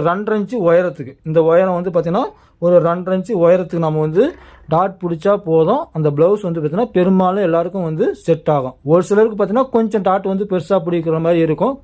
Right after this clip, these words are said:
கொஞ்சம் தடிமனா இருக்கிறவங்களுக்கு. அடுத்து ரெண்டாவது ஸ்டேஜ் வந்து பார்த்தீங்கன்னா ஒன்றரை இன்ச்சு, அதாவது ஒரு இருபத்திரெண்டு வயசுலேருந்து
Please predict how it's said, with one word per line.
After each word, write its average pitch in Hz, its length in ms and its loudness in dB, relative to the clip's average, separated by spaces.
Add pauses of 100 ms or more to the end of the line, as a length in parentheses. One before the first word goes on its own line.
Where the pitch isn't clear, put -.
கொஞ்சம் 196 360 2 (360)
தடிமனா 180 360 2
இருக்கிறவங்களுக்கு. 131 480 -2 (880)
அடுத்து 196 320 0 (320)
ரெண்டாவது 208 380 2
ஸ்டேஜ் 175 320 -4
வந்து 160 180 -6
பார்த்தீங்கன்னா 143 340 -2 (580)
ஒன்றரை 185 300 0
இன்ச்சு, 156 200 -6 (300)
அதாவது 170 320 0
ஒரு 185 120 2
இருபத்திரெண்டு 190 520 2
வயசுலேருந்து 156 540 2